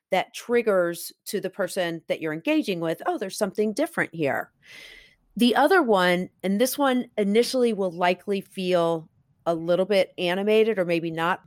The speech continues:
authentic, but notice how with my voice, I try to bring it up and down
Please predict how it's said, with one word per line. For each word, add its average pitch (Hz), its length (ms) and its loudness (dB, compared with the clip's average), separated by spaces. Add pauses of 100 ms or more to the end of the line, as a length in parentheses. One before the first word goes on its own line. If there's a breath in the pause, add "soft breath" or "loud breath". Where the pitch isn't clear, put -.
(200)
authentic, 214 580 0 (220 soft breath)
but - 160 -2
notice 269 460 0
how 214 400 0
with 180 160 -10
my 170 180 -4
voice, 208 840 -2 (300)
I 190 120 2
try 190 300 -2
to 180 80 -6
bring 185 200 -6
it - 240 -6
up 135 260 -4 (140)
and 226 180 -2
down 247 580 -2